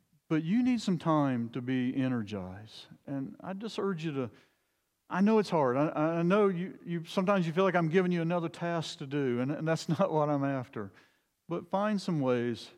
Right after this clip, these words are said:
to share responsibilities and to grow and to get stronger. Well, those are just a few ideas. I believe in the culture of this day, we need the practice of solitude more than ever.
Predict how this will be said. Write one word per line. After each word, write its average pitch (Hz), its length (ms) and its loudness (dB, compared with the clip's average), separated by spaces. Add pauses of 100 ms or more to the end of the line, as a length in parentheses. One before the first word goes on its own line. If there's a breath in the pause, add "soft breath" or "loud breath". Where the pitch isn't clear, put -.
(500)
to 170 80 -6
share 196 340 4
responsibilities 127 1200 -2 (540 soft breath)
and 127 120 -6
to 117 60 -4
grow 117 480 2
and 107 100 -6
to 110 60 -8
get 120 160 -6
stronger. 110 680 -8 (1000)
Well, 202 100 6
those 214 140 2
are 214 60 -2
just 202 200 -4
a 170 60 -4
few 180 240 4
ideas. 123 540 -2 (760 soft breath)
I 190 220 4
believe 220 340 4
in 208 100 2
the 190 80 0
culture 208 500 2
of 175 120 2
this 175 180 2
day, 185 340 4
we 180 280 0
need 180 400 2
the 165 80 0
practice 170 580 0
of 139 140 -4
solitude 160 760 0 (280 loud breath)
more 147 260 4
than 139 160 4
ever. 120 420 -2